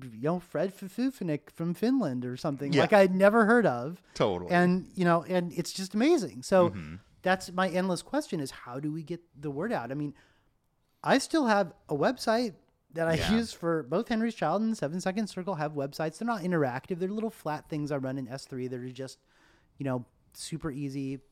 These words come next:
Speaker 1: pennies every month
Speaker 2: Mm-hmm.
Speaker 1: kind of a thing. I update with, you know, links to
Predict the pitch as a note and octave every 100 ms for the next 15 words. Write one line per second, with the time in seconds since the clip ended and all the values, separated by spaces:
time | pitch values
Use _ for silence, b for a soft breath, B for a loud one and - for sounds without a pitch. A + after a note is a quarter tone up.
0 | _ - D3+ D#3 D#3 C3+ D3 C#3+ B2 A#2
1 | B2 F2+ E2+ E2+ D#2 - - B2 C#3 C3+
2 | C#3 B2 C#3 - D3 C3 C#3+ - D#3 C#3+
3 | C#3 D3 C3+ - D3 C#3